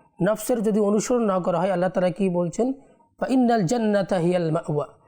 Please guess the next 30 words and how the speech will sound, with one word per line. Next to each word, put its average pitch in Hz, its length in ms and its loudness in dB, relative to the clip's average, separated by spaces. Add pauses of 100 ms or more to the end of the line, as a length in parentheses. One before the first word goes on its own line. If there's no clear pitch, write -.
(160)
নিশ্চয়ই 220 280 0
জান্নাত 196 420 0
হচ্ছে 185 200 -2
তার 190 220 -4
ঠিকানা। 143 420 -6 (1080)
জান্নাতে 254 520 0
কে 269 240 -2
যেতে 214 260 0
চায় 160 220 0
না? 139 140 -4
জান্নাতের 202 440 0
যখন 202 220 0
সৌন্দর্যতা 196 540 0
আমরা 180 180 0
শুনি, 165 320 -4 (1600)
প্রত্যেককে 214 460 -2
চায়, 156 160 0
প্রত্যেক 214 340 -4
মুসলমান 180 480 0
চায় 135 240 -6 (280)
জান্নাতে 165 300 0
যেতে। 147 300 -4 (560)
যে 220 160 2
বড় 240 220 0
বড় 254 160 0
গুনাহ 220 320 2
করে 214 200 0
সেও 226 240 2
চায় 220 200 0
যেন 202 160 2